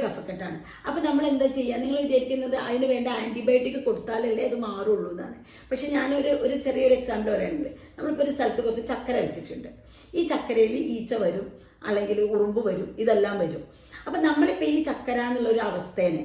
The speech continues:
നമ്മളിപ്പോൾ കഫം എന്ന്, ഒരു എക്സാമ്പിൾ മാത്രമാണ് കേട്ടോ, ഇങ്ങനെയൊന്നും അല്ല ആയുർവേദം ഉള്ളത്, ഇത് സാധാരണ ആളുകൾക്ക് മനസ്സിലാക്കാൻ വേണ്ടി മാത്രം പറയുകയാണ്. അപ്പോൾ ആ നമ്മൾ ആ കഫം എന്ന് പറഞ്ഞാൽ ചക്കര എന്ന് കണക്കാക്കുകയാണെങ്കിൽ ഈ ചക്കര അവിടുന്ന് എടുത്ത് മാറ്റി കഴിഞ്ഞാൽ ഈ അണുക്കൾ ഉണ്ടാവില്ല,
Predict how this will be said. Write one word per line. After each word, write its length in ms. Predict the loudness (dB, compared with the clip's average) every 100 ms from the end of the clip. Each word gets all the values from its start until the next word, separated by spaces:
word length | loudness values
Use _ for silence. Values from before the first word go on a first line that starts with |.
| -8 -10
നമ്മളിപ്പോൾ 360 | -6 -6 -6 -6
കഫം 260 | -6 -6
എന്ന്, 140 | -6 -8 -10 -12 -8
ഒരു 80 | -8
എക്സാമ്പിൾ 340 | -4 -4 0 0 0
മാത്രമാണ് 440 | -2 -2 -2 -2
കേട്ടോ, 180 | -6 -8 -8 -16 -14 -6
ഇങ്ങനെയൊന്നും 380 | -4 -2 -2 2
അല്ല 140 | 2 2 0
ആയുർവേദം 360 | 0 0 0
ഉള്ളത്, 200 | -2 -2 -4
ഇത് 80 | -2 -4
സാധാരണ 420 | -4 -6 -6 -6 -6 -6 -10 -16 -4
ആളുകൾക്ക് 360 | 2 4 2 0
മനസ്സിലാക്കാൻ 480 | -6 -4 -4 -2 -4 -6
വേണ്ടി 140 | -6 -6
മാത്രം 320 | -6 -4 -4
പറയുകയാണ്. 380 | -4 -4 -6 -6 -8 -14 -14
അപ്പോൾ 140 | -4 -2
ആ 40 | -2 -4 -4 -4
നമ്മൾ 180 | 0 0
ആ 20 | -2
കഫം 200 | -2 -2
എന്ന് 120 | 0 -2
പറഞ്ഞാൽ 240 | -2 -4 -4
ചക്കര 280 | -6 -6 -6 -4
എന്ന് 100 | -6
കണക്കാക്കുകയാണെങ്കിൽ 720 | -6 -8 -10 -10 -10 -8 -8 -10 -14 -20 -2 -2
ഈ 100 | 0
ചക്കര 280 | -2 0 0 2
അവിടുന്ന് 280 | 0 -2 -2 -4
എടുത്ത് 260 | -6 -6 -4
മാറ്റി 340 | -4 -8 -8 -8
കഴിഞ്ഞാൽ 440 | -6 -4 -4 -4 -6 -8 -12 -12 2
ഈ 40 | 2
അണുക്കൾ 300 | 2 0 0 2
ഉണ്ടാവില്ല, 380 | 2 0 0